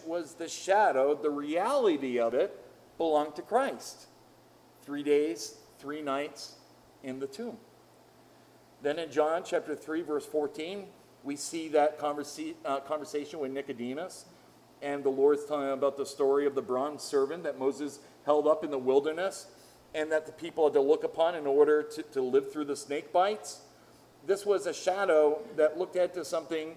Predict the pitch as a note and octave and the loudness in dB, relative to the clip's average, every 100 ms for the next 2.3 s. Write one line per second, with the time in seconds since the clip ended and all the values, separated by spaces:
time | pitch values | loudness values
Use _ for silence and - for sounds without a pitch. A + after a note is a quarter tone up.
0 | - C3 F#3 A3 A2+ - - - - - | -8 2 6 6 2 -6 -20 -20 -20 -20
1 | - - - D3 D#3 A3 B3+ - - E3+ | -20 -20 0 6 10 10 8 2 2 6
2 | D#3 D#3+ - | 8 6 4